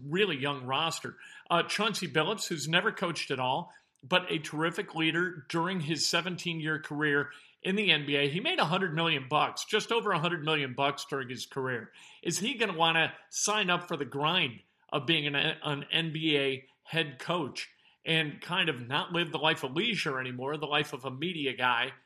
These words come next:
I don't know. If he does, good for him.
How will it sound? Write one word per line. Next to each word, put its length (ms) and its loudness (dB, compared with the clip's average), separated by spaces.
I 80 2
don't 120 2
know. 200 2
If 140 -4
he 60 -2
does, 360 2
good 220 4
for 180 -2
him. 340 2